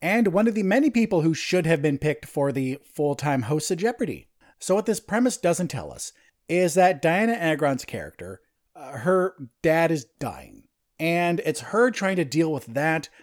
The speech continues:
but also find love again, 'cause it se-, it seems like from the look of the trailer that she doesn't have a bad relationship with her ex-husband, just they're not in love. But they make it work,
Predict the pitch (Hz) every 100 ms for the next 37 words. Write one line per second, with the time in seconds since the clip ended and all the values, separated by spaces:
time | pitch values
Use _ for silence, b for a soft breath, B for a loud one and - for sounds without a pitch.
0 | - 139 - 160 190 - 180 170 170 -
1 | 151 151 110 104 170 170 160 160 165 156
2 | b b - 151 170 - 285 254 180 -
3 | 294 320 285 202 196 190 226 233 185 -
4 | 196 208 202 185 - 208 196 185 156 95
5 | 123 127 160 165 170 165 170 185 175 160
6 | 160 151 - 151 139 139 151 143 131 170
7 | 180 - - _ 339 320 254 254 233 262
8 | 285 208 - - _ _ _ - 98 113
9 | 127 151 143 151 165 143 123 175 226 233